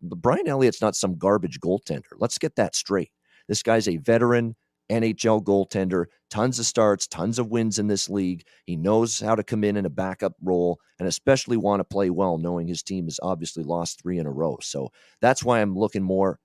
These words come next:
team total rather than full game with the over here.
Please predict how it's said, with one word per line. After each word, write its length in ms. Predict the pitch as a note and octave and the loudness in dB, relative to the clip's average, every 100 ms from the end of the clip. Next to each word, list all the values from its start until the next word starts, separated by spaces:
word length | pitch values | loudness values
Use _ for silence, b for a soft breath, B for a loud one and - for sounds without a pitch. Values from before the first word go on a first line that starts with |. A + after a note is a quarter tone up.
| _ - | _ -6
team 240 | C#3 F3+ | -4 -2
total 460 | C#3 G2+ C#2+ G1+ _ - | 2 2 2 -4 _ -4
rather 260 | G2+ G#2 G2 | 2 2 2
than 260 | F2 D#2 - - | -2 -6 -10 -4
full 160 | A2+ | -2
game 340 | G#2 F2+ C#2 B1+ _ - | -2 -4 -6 -10 _ -6
with 160 | F#2 | -6
the 160 | - E2 | -2 -2
over 280 | F2+ D#2+ C2 | 0 -2 -6
here. 320 | C#2+ C2 | -8 -8